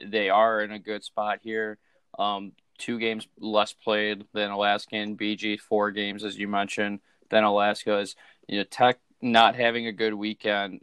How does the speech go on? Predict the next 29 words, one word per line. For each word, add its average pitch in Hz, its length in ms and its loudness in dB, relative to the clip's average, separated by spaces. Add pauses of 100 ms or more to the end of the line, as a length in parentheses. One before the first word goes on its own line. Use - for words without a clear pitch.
uh, 101 160 0
splitting 113 500 -2
with 107 200 -2
a 101 40 -14
very 104 300 0
bad 98 320 2
Ferris 101 280 -2
State 98 300 -6
team, 110 460 -8
just, 101 280 -10
it 104 160 -6
doesn't 107 360 2
bode 98 200 6
well 98 200 6
for - 160 -4
me. 117 300 0 (360)
Um, 98 320 4
so 104 300 -2
that, 104 320 2
that 107 180 4
one 104 240 -6 (140)
kinda 104 280 -2
help 101 280 -4 (120)
or 101 340 -8 (120)
doesn't 107 280 0
help 104 240 -2
my 98 240 0
cause 101 420 -4
to 95 320 -4